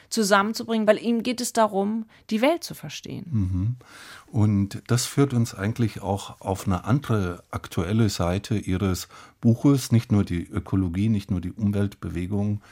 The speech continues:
Speaker 2: ist beeinflusst von Humboldt, Thoreau und so weiter. Auch die Kulturpolitik in Berlin. Da wird zurzeit dieses Humboldt-Forum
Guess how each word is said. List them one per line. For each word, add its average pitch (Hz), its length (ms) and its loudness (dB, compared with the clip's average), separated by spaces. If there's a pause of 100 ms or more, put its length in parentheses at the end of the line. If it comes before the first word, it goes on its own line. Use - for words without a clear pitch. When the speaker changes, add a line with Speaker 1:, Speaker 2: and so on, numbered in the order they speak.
(160)
Speaker 2:
ist - 180 -2
beeinflusst 95 580 0
von 87 300 -2
Humboldt, 92 580 -2
Thoreau 85 440 -6
und 85 160 -8
so 87 120 -8
weiter. 98 420 -2 (540)
Auch 120 300 4
die 92 460 -2 (140)
Kulturpolitik 127 1700 0
in 117 460 4
Berlin. 101 480 4 (600)
Da 98 160 0
wird 107 160 0
zurzeit 101 760 0
dieses 101 300 -2
Humboldt-Forum 107 1500 4